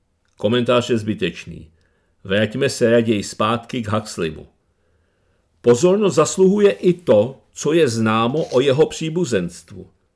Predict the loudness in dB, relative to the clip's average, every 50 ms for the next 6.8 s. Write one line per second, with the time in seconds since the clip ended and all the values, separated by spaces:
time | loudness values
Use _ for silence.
0 | _ _ _ _ _ _ 2 2 2 2 0 -2 0 2 2 2 2 4 2 2
1 | 2 0 -2 -4 -6 -6 -4 -2 -2 -2 -2 -2 -2 0 2 2 2 4 2 2
2 | 2 2 0 0 2 2 2 2 2 2 -2 -2 -4 -4 -6 -4 -4 -4 -2 -2
3 | -2 -4 -4 -8 -8 -6 -6 -4 -4 -6 -8 -12 _ _ _ _ _ 0 2 2
4 | 4 2 4 2 0 0 0 -2 -6 -4 -2 -4 -4 -2 -2 -2 -2 -2 0 0
5 | 2 2 2 2 2 0 2 2 0 0 -2 -2 -2 -2 -2 -2 -2 -4 -4 -8
6 | -10 -14 -10 0 2 4 4 4 4 2 2 2 2 2 0 -2